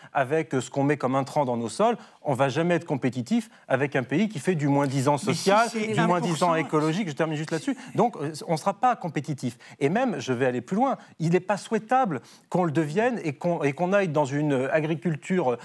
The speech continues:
Speaker 1: agro, euh, industrielle dans laquelle on va perdre notre âme, perdre
Speaker 2: Mais pardon,
Speaker 1: l'environnement
Speaker 2: si
Speaker 1: et
Speaker 2: c'est
Speaker 1: perdre des
Speaker 2: un pour cent de
Speaker 1: emplois.
Speaker 2: glissement du marché, est-ce que ça ne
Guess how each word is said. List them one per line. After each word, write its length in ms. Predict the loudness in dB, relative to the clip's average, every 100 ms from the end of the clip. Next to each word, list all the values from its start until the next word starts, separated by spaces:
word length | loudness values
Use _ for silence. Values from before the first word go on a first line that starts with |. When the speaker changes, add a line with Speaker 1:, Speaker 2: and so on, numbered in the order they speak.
| -4
Speaker 1:
agro, 500 | 0 0 2 4 4
euh, 320 | 2 0 0 0
industrielle 720 | 0 0 0 0 2 2 2
dans 140 | 2
laquelle 400 | 2 2 2 2
on 80 | 0
va 240 | 2 2 2
perdre 480 | 0 0 0 0
notre 280 | 0 -2 0
âme, 280 | 2 2 0
perdre 400 | -2 -2 0 0
Speaker 2:
Mais 120 | -2
pardon, 240 | 0 0 2
Speaker 1:
l'environnement 540 | 2 2 2 2 2
Speaker 2:
si 60 | 4
Speaker 1:
et 40 |
Speaker 2:
c'est 80 | 2
Speaker 1:
perdre 280 | 2 2 2
des 80 |
Speaker 2:
un 20 | 2
pour 80 | 0
cent 60 |
de 40 | 0
Speaker 1:
emplois. 140 | -2
Speaker 2:
glissement 280 | -2 -2 -4
du 100 | -2
marché, 540 | -2 -2 -4 -6 -8 _
est-ce 220 | -6 -4 -2
que 100 | -2
ça 200 | 0
ne 80 | -2